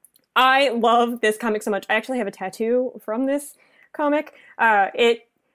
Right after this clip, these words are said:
how to explain Bitch Planet? Okay, it takes place in a futuristic patriarchy, patriarchal,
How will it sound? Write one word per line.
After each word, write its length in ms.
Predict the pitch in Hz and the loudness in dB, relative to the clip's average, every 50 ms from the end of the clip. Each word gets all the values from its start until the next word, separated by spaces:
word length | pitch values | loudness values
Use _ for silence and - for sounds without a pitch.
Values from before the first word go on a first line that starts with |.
| _ _ | _ _
how 200 | - 277 269 - | 0 2 2 2
to 160 | - 339 285 | 2 2 0
explain 560 | - - - - 220 196 190 180 170 - - | 0 -2 -2 -2 0 0 0 -2 -4 -6 -6
Bitch 180 | 202 202 - - | -6 -6 -6 -6
Planet? 300 | 202 180 165 170 - - | -6 -6 -6 -6 -4 -4
Okay, 300 | 220 220 220 196 180 - | -2 0 0 -2 -2 0
it 340 | - 240 233 233 - - _ | 0 2 2 2 0 -2 _
takes 360 | - - 240 254 294 - - | -10 -4 -2 -2 -2 -2 -6
place 360 | - - 277 254 247 254 247 - | -4 0 2 2 2 2 0 -2
in 220 | 208 220 226 214 | -4 -4 -2 -2
a 200 | - 220 214 214 | 0 0 2 0
futuristic 840 | 214 - - 226 254 254 - 294 262 247 254 254 - 254 240 - - | 0 -2 -4 -4 -4 -2 2 2 4 4 2 2 0 -2 -2 -2 -6
patriarchy, 1400 | - - 233 226 - - 240 226 220 214 214 214 - 226 220 214 214 214 214 214 214 214 220 220 214 214 208 - - | -4 -4 -4 -2 -2 -2 0 2 2 2 0 -2 -4 -6 -4 -2 -2 0 0 0 0 0 0 -2 -2 -2 -4 -4 -4
patriarchal, 880 | 233 220 - 220 208 208 226 220 220 - 226 214 202 208 208 208 - | -6 -4 -2 0 2 2 2 0 -2 0 0 0 2 0 -2 -2 -6